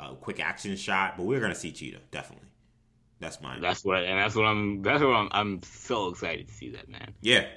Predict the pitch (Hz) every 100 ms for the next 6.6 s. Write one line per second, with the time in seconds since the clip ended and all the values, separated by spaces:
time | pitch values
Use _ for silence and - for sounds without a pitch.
0 | - - 117 151 131 117 113 92 - 107
1 | 98 92 90 87 85 - _ - 107 92
2 | - _ _ _ _ _ _ _ _ 101
3 | 92 90 98 95 92 92 90 90 95 87
4 | 82 80 - 80 80 82 - - 110 110
5 | 104 98 95 92 113 107 95 95 92 92
6 | 80 80 76 - 78 -